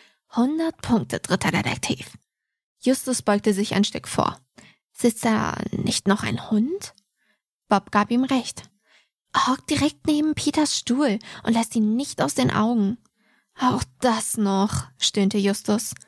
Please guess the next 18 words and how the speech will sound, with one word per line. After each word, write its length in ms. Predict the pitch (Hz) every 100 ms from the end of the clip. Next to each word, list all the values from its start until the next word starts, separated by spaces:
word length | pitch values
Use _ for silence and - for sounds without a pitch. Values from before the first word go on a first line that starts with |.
| _ - _ _ _ _
"Wir 80 | 226
müssen 380 | 214 220 269 240
wieder 260 | 233 233
unser 260 | 190 233 226
ganzes 440 | - 233 277 262
Können 320 | - - 254 127
aufweisen, 420 | 127 - 165 196
um 120 | 185
Peter 280 | - 233 240
da 80 | 233
herauszubekommen. 1040 | 226 233 226 - 196 202 - 208 202 - _ - - - - -
Es 140 | -
bleibt 340 | - 226 - -
einem 220 | 214 185
aber 220 | - 82
auch 180 | 87 -
nichts 260 | 277 -
erspart." 720 | 311 - - 214 - - -